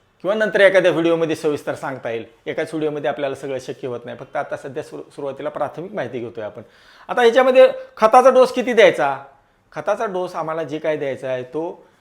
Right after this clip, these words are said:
सरी काढायच्या अगोदर द्यायचा, म्हणजेच त्याला बेसल डोस द्यायचा. बेसल डोस दिल्याशिवाय ऊस लावायचा नाही. खूप मंडळी खुरपण झाल्यावर देतात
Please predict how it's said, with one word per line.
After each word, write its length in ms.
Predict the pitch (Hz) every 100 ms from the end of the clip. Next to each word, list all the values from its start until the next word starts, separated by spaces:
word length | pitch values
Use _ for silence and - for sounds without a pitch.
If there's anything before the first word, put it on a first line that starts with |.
| _ _
सरी 160 | 156
काढायच्या 480 | 156 143 131 131 147 135
अगोदर 380 | 156 175 165 147
द्यायचा, 440 | 127 117 127 117 - _ _ _ _
म्हणजेच 520 | 147 156 139 185 202
त्याला 180 | 156 147
बेसल 380 | 156 156 170
डोस 160 | 151 143
द्यायचा. 320 | 123 113 107
बेसल 400 | 107 139 175 180
डोस 200 | 160 165
दिल्याशिवाय 540 | 135 139 139 143 143 160
ऊस 200 | 127 151 -
लावायचा 440 | 131 123 127 151
नाही. 280 | 143 135 117 -
खूप 180 | 180 180
मंडळी 280 | 160 151 156
खुरपण 400 | - 170 175 185
झाल्यावर 300 | 147 143 135
देतात 340 | 127 113 110